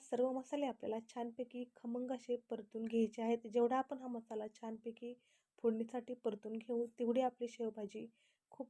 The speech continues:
खमंग अशी होणार. आता आपण जे तयार करून घेतलेले जे मसाले होते, यामध्ये आपण गरम मसाला होता भाजून घेतलेला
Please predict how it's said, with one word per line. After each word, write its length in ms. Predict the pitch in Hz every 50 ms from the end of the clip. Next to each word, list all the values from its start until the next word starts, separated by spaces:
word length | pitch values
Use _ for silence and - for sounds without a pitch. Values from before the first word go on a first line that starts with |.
| _ _ -
खमंग 380 | - 247 226 233 233 240 240
अशी 240 | 254 240 233 - 247
होणार. 320 | 226 233 220 208 214 214 208 _ -
आता 220 | 226 240 233 277 269
आपण 300 | 269 - - 262 262 269 - _ _ _ _ _ _ _ _ -
जे 160 | 202 247 247 247 -
तयार 260 | 240 233 226 226 226 233 - -
करून 220 | 240 233 247 247 247
घेतलेले 400 | 247 247 247 247 247 247 247 240
जे 120 | 240 247
मसाले 400 | 233 226 233 226 - 233 214 226 233 233
होते, 300 | 247 233 - - 226 226
यामध्ये 380 | 226 220 220 220 220 208 226
आपण 220 | 226 226 - 233 233 226
गरम 280 | 214 220 214 220 220 220
मसाला 340 | 226 226 226 - 240 240 240
होता 380 | 233 240 233 - - 208 220 233 _ _ _ _ _ _ _ -
भाजून 380 | 202 220 214 220 196 208 220 220
घेतलेला 440 | 214 240 233 - 226 220 208 202